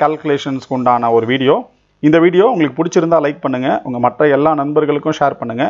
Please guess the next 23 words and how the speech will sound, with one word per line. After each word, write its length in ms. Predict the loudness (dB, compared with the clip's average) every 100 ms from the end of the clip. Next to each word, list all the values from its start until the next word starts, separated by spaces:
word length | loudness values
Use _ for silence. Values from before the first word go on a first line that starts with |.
| -6 -6
இந்த 200 | 0 -2 0
சேனலை 240 | -2 -2 -2
இது 60 |
வரைக்கும் 200 | -4 -4
சப்ஸ்கிரைப் 400 | -8 -2 0 0 0
பண்ணலனா 340 | -2 2 0 0 -12 -20 _ 0
மறக்காம 380 | 0 0 -4 -2
சப்ஸ்கிரைப் 380 | -6 -2 -2 -2
பண்ணுங்க. 220 | -4 -2 -2 -2 -8 -2
இதே 120 | 0 2
போல 140 | 2 0
பல 140 | 0 -2
சுவாரஸ்யமான 640 | 0 -2 -2 -4 -2 0 -2
விஷயங்களை 300 | -4 -2 0
நான் 100 | 0
உங்களோட 200 | 0 -2 0
ஷேர் 180 | -2 -2
பண்ணிக்கிறேன். 360 | -6 -4 -4 -6 _ _ _ _ _ -2
என்கிட்ட 240 | 0 0 0
உங்களுக்கு 240 | 0 0
கன்சல்டேஷன் 480 | -2 -4 -4 -4 -2
வேணும் 160 | -2 0
அப்படின்னா 280 | -2 0